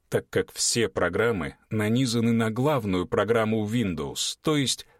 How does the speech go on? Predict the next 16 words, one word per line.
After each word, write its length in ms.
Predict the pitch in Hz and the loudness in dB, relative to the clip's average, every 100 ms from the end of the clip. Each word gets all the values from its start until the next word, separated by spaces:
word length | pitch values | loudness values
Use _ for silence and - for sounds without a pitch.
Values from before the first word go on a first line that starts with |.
| _ 101 | _ -6
больное 600 | 101 110 117 123 113 98 | 0 2 4 2 2 0
воспитание, 880 | 101 - 101 - 90 65 60 - - - | -2 -2 -4 -4 -4 -4 -10 -14 -20 -4
то, 140 | 135 | -2
что 200 | - 113 | -2 -4
было 240 | 95 120 101 | -2 0 2
заложено 600 | 95 101 120 110 107 101 | 2 2 2 0 0 -2
в 100 | 107 | -2
детстве, 520 | 156 - - - - _ _ - | -2 0 -2 -4 -10 _ _ -4
и 80 | 117 | -2
что 260 | - - 120 | 0 0 2
надо 320 | 156 135 98 | 2 0 -2
переустанавливать 1200 | - 127 123 117 - - 151 135 123 113 101 - _ | 2 2 2 0 2 2 2 0 2 0 -2 -8 _
всю 360 | - - 151 | -4 0 2
систему, 760 | 135 - 117 - - 110 78 - | 2 2 0 -2 -2 -4 -2 -6
чтобы 320 | - 101 101 | -6 -4 0
наконец-то 800 | 104 95 104 127 139 - 127 | -2 0 2 2 2 0 0